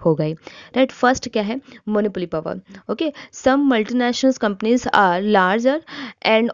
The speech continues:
often more powerful, okay, than the countries they invest in, uh, in and therefore seek to control policies in their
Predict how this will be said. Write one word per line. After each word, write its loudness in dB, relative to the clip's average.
often 0
more 6
powerful, 0
okay, 0
than 2
the 0
countries 2
they 6
invest -4
in, 0
uh, 2
in 6
and 4
therefore 2
seek 0
to -2
control 2
policies 0
in 2
their 4